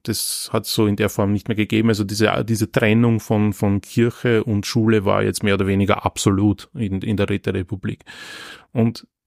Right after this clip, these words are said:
da ist es dann auch verständlich, warum es da zum, äh, Aufstand gekommen ist. Das Ganze ist per Dekret, äh, entschieden worden am siebenundzwanzigsten März. Also da ist ein Dekret aus Budapest rausgegangen. Und zwar vom Kommissariat, äh, für Volksbildung,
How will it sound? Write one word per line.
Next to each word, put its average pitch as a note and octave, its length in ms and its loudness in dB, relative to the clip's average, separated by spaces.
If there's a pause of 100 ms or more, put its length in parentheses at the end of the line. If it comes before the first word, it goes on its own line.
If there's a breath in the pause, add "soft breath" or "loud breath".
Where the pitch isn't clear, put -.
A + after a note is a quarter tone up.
(360)
da G#2+ 160 2
ist A2+ 100 2
es B2 120 2
dann A#2 140 0
auch A2 160 2
verständlich, A2+ 580 0
warum A#2+ 240 2
es A2+ 100 -2
da G#2 200 -2
zum, A2+ 280 0 (440 loud breath)
äh, - 80 0
Aufstand - 540 2
gekommen B2 500 2
ist. C#3 160 0
Das - 80 -2
Ganze A#2+ 320 0
ist - 80 -4
per A#2+ 140 0
Dekret, A2+ 640 0 (520 soft breath)
äh, A2 240 2
entschieden A#2+ 420 0
worden A2 160 4
am A2+ 120 2
siebenundzwanzigsten A2+ 880 0
März. G#2+ 260 2
Also G#2+ 140 0
da G#2+ 100 2
ist G2+ 100 0
ein G#2+ 80 -2
Dekret G#2+ 400 0
aus B2 140 -2
Budapest B2+ 540 0
rausgegangen. A#2 580 0 (920)
Und A#2+ 180 0
zwar A2+ 140 4
vom A#2 140 2
Kommissariat, G#2 840 0
äh, G#2+ 180 -4
für G#2+ 180 2
Volksbildung, A#2+ 800 0